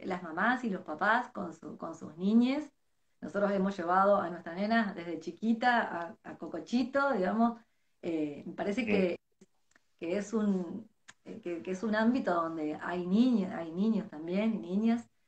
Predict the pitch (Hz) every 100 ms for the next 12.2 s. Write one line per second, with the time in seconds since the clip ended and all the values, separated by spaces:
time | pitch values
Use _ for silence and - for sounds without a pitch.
0 | _ _ _ _ _ 208 196 233 277 -
1 | - 208 202 220 226 220 220 240 233 220
2 | 214 214 220 233 247 247 302 302 220 208
3 | 196 214 220 220 208 208 220 220 _ _
4 | _ - 175 175 - - 214 190 208 262
5 | 269 277 277 165 165 - _ - 175 175
6 | 190 190 190 208 220 226 247 285 - _
7 | _ _ _ _ _ - 185 165 160 -
8 | 180 - 185 190 202 196 202 190 185 190
9 | 202 202 233 247 285 294 202 214 208 180
10 | - 190 185 196 190 220 269 269 285 226
11 | 185 170 - 185 180 - - 214 220 226
12 | 196 -